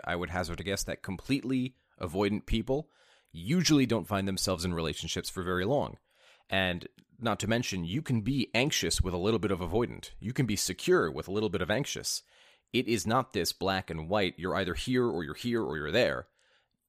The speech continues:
You can have a mixture of all three. This is called being a human, changing, and experiences mold us and we change. The best thing you can do is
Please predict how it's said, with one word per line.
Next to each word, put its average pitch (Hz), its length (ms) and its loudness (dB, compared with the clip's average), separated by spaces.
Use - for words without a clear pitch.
You 123 120 0
can 127 140 6
have 113 180 2
a 92 40 -2
mixture 92 320 0
of 85 80 -2
all 95 100 2
three. - 380 0
This 104 200 4
is 110 100 -4
called 87 360 -2
being 85 260 0
a 117 40 2
human, 117 380 -2
changing, 156 600 0
and 92 140 -4
experiences 120 760 -2
mold 87 280 2
us 85 200 0
and 92 220 0
we 87 100 -2
change. 50 600 -6
The 110 140 0
best 120 280 4
thing 143 140 0
you 139 140 -2
can 160 180 0
do 73 300 -4
is 90 440 0